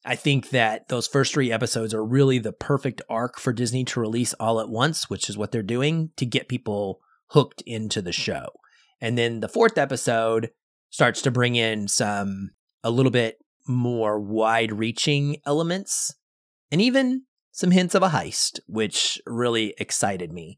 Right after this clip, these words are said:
I love the cinematography. I love the tone, the vibe, aesthetic, whatever you want to call it. It's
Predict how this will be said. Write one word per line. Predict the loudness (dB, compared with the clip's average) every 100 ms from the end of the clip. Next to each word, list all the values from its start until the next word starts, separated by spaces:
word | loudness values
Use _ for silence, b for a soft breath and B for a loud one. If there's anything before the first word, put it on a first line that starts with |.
| _ _ 0
I |
love | 2 4 6 6 4 4
the |
cinematography. | 4 4 0 0 0 0 -2 -2 -4 -6
I |
love | -8 -8 -8
the | -10
tone, | -4 2 4 4 4 2
the | 0
vibe, | 0 2 4 4 0
aesthetic, | -4 0 2 2 0
whatever | 0 2
you | 2
want | 2
to | 0
call | 0 0 -2
it. | -8
It's | -8 -4 -4